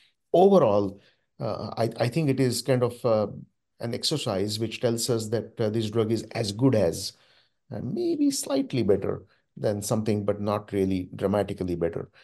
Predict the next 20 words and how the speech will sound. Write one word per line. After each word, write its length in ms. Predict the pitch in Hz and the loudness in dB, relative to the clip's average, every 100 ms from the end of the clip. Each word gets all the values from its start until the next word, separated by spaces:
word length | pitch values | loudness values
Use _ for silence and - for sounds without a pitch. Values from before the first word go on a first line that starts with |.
| _ - | _ -4
Uh, 140 | 113 - - | -4 -2 0
comparative 500 | 139 180 170 156 127 | 2 4 4 4 0
effectiveness 680 | 120 127 - 123 110 101 | 2 0 0 -2 -2 -2
is, 80 | 110 | -4
of 160 | 104 - | -4 -4
course, 200 | 104 101 | -4 -4
extraordinarily 580 | - 117 104 98 95 | -4 0 0 2 0
important. 540 | 87 87 85 76 78 104 _ - _ _ _ - | 0 -2 -4 -4 -8 -14 _ -20 _ _ _ -10
Several 420 | - 113 104 107 | -4 0 2 2
of 140 | 98 95 | 2 0
the 420 | 92 92 87 90 _ _ - 113 | 0 -2 -4 -10 _ _ -12 -6
national 600 | 98 95 - 95 92 92 | -2 -2 -2 -2 -2 -2
organizations 1040 | - 95 101 92 87 92 90 92 85 - 95 | -2 0 2 2 2 0 -2 -6 -4 -2 -2
and, 260 | 87 90 | -6 -6
uh, 160 | 87 82 - _ _ _ _ _ _ | -6 -8 -14 _ _ _ _ _ _
nations 720 | 95 117 123 107 87 - - | 0 2 2 0 -2 -2 -2
want 260 | 101 98 95 | -2 -2 -2
to 60 | |
really 420 | 90 90 87 85 - _ | -2 -2 -2 -6 -10 _
reduce 680 | - 98 98 113 - - | -4 0 2 2 0 -4